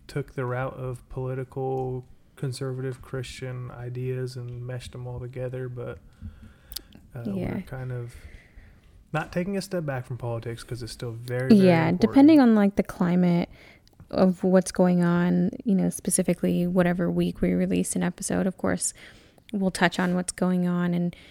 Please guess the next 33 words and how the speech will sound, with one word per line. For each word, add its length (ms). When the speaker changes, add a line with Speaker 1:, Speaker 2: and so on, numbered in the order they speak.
Speaker 2:
it's 200
no 460
secret 540
to 100
know 160
that 220
we're 180
conservative 680
Christians. 560
So, 340
uh, 260
you'll 200
be 100
coming, 460
f-, 180
you 100
know, 220
listening 540
and 100
hearing 300
that 200
specific 520
point 220
of 100
view. 300
But, 300
uh, 360
for 100
the 80
most 260
part, 240
I 40
think 440